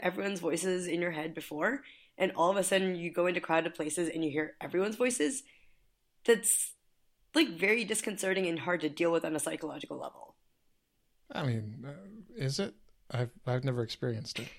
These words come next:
Speaker 2: so <laughs> I can't really tell.
Speaker 1: It's like sensory overload, except, like, for your mind, right?
Speaker 2: Uh-huh.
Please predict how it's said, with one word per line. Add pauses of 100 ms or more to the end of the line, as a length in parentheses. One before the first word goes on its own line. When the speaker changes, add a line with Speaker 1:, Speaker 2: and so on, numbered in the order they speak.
Speaker 2:
so (260)
<laughs>
I
can't (140)
really (180)
tell. (260)
Speaker 1:
It's
like
sensory
overload,
except,
like,
for
your
mind,
right? (680)
Speaker 2:
Uh-huh.